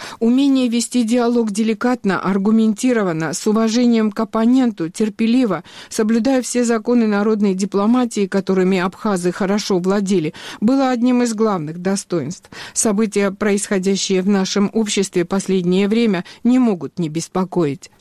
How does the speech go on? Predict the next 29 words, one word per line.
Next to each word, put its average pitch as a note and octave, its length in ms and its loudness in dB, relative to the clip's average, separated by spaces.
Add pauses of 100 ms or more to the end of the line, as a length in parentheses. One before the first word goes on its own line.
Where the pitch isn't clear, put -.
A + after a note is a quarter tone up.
Чем D4 300 2
руководствуются B3+ 880 -2
люди, G3 340 2
которые F#3 600 0
ратуют F#3+ 560 0
за F#3 160 0
принятие G3+ 540 0
закона G3 540 0
об F3+ 180 -2
иноагентах G3 720 0
в - 60 -6
нашей F3 280 0
стране? G#3 500 0 (320)
Ведь A3 200 0
они C4+ 240 4
абхазы. E3+ 640 -4 (200)
Как C4+ 200 -2
они C#4 200 4
сами C4+ 360 2
себе A#3+ 400 0
объясняют F#3 720 -2
это F#3 160 -2
стремление F#3+ 720 0 (180)
и G3+ 120 -2
как G#3+ 260 -4
не G#3 140 4
понимают, A#3 580 2
что - 160 -6
наступают F#3+ 640 -2